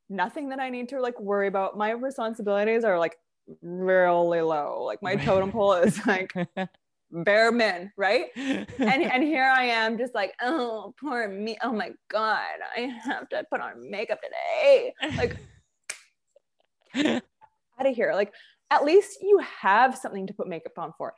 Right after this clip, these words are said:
Speaker 1: At least you
Speaker 2: Right.
Speaker 1: have makeup. At least you have money to pay your bills.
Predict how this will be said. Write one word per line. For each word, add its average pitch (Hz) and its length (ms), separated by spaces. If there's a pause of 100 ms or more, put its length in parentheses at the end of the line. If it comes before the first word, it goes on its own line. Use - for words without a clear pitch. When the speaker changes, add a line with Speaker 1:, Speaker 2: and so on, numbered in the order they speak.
(120)
Speaker 1:
At - 80
least - 180
you - 60
Speaker 2:
Right. - 80 (220)
Speaker 1:
have 226 440
makeup. 190 380 (360)
At 240 100
least 320 200
you 349 100
have 208 600
money 196 300
to 175 80
pay 185 300
your 180 160
bills. - 440